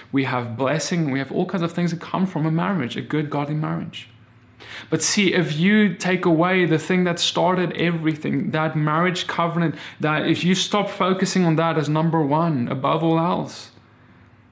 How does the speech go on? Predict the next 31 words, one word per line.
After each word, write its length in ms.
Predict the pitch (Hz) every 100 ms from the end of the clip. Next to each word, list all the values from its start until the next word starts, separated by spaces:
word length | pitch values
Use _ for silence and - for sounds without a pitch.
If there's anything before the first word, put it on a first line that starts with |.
| - - _ -
everything 520 | 165 160 180 180 170
else 300 | 160 160 147
that 140 | 143
ini-, 420 | - 143 139 156 -
initially 600 | 143 147 151 - 160 131
came 360 | - 127 160
from 240 | 170 160 131
it 140 | -
will 120 | 123
start 340 | 120 - 120 -
to 80 | -
suffer. 560 | 139 135 - 135 131 - - - - - _ _ - _ _ -
And 180 | 127 127
that's 240 | 135 147 147
exactly 500 | 139 120 127 - 135
what 120 | 127
happens 420 | 123 113 120 120
in 120 | 120
divorce. 720 | 113 120 120 - - - - - - _ - _ _ _ _ -
Divorce 380 | 120 143 165 170
happens 420 | 160 160 160 143
when 140 | 143
the 80 | 127
two 200 | 113 156
spouses 640 | 147 - 151 151 147 143
got 220 | - 120 123
too 140 | 143
distracted 540 | 131 - 135 139 -
by 200 | 123 120
everything 400 | 135 127 120 120
else. 380 | 120 131 127 -